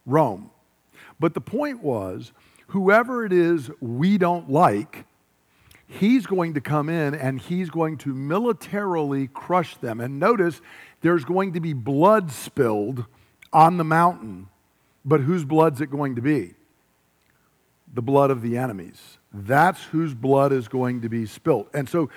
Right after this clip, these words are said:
this is what almost everyone expected of the Messiah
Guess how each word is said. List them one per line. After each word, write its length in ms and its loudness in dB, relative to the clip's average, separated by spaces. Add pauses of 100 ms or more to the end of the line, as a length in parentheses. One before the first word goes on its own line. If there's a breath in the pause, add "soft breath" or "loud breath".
(160 loud breath)
this 180 -2
is 120 -10
what 160 -4
almost 520 -4 (120)
everyone 800 -2
expected 1000 -2 (340 soft breath)
of 200 -2
the 100 -2
Messiah 640 0